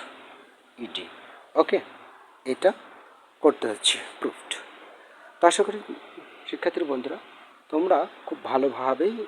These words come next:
এই অঙ্কটা বুঝে গেছো। যদি একবার না বুঝো, আরেকটা বার দেখবে অবশ্যই। আর ভিডিও শেষেই, আহ, পরেরটা আবার একত্রিশ নম্বরটা, আজকের ক্লাসটি এখানে শেষ হচ্ছে এবং পরের ভিডিও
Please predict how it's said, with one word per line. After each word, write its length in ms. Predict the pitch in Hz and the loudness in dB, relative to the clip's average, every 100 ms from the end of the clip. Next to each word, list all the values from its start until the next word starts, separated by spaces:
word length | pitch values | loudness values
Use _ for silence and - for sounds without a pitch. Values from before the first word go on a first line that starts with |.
| - | -6
এই 80 | 147 | -4
অঙ্কটা 380 | 120 110 123 151 - - | -2 -4 -4 -4 -6 -10
বুঝে 220 | 87 - - | -8 -8 -10
গেছো। 200 | - - 113 | -8 -8 -8
যদি 140 | 127 135 | 2 4
একবার 240 | - 165 147 | 4 0 -2
না 40 | |
বুঝো, 180 | 123 151 - | -6 -6 -6
আরেকটা 260 | - - | -8 -6
বার 160 | 123 151 98 | -4 -4 -6
দেখবে 280 | 107 - 90 - - - | -8 -6 -8 -8 -18 -6
অবশ্যই। 420 | - 214 - - - - - - - | -4 -2 -2 -4 -12 -18 -18 -18 -10
আর 320 | - 117 120 113 107 123 | 2 6 6 4 2 -4
ভিডিও 220 | 127 135 - | -4 -4 -4
শেষেই, 280 | 151 208 208 | -4 -4 -6
আহ, 680 | - - - - 131 117 117 | -12 -20 -20 -8 -2 -2 2
পরেরটা 400 | 127 120 107 - | 6 6 4 0
আবার 200 | 107 139 180 - - - - - - | -2 0 -2 -6 -20 -20 -20 -20 -4
একত্রিশ 300 | 151 - 165 - | -4 -2 -4 -2
নম্বরটা, 340 | 98 - - 160 - - - - - _ _ _ - | -6 -8 -6 -6 -6 -18 -20 -20 -20 _ _ _ -4
আজকের 300 | 123 - 139 - | -2 -2 -4 -4
ক্লাসটি 420 | 113 - - 135 147 - - - | -2 -2 -2 -4 -4 -10 -20 -12
এখানে 220 | - 147 | 0 0
শেষ 260 | 143 156 - | 2 0 0
হচ্ছে 200 | - - 170 | -2 2 2
এবং 100 | 147 135 | 0 2
পরের 280 | 131 117 110 - - - - - | 2 2 -2 -8 -20 -20 -20 -10
ভিডিও 200 | 110 113 | -4 -2